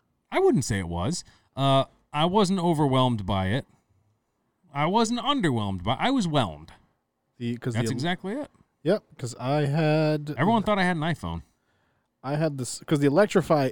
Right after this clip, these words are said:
Speaker 2: M was specifically U S Cellular's phone. Um, now here, here is where my expertise is gonna kick in, 'cause I had this phone because it was my employee phone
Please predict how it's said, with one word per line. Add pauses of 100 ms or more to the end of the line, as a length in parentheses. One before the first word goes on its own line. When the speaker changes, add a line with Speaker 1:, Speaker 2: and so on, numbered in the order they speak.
(160)
Speaker 2:
M
was
specifically
U
S
Cellular's
phone. (840)
Um, (1120)
now
here,
here
is
where
my
expertise
is
gonna
kick
in, (420)
'cause
I
had
this
phone
because
it
was
my
employee
phone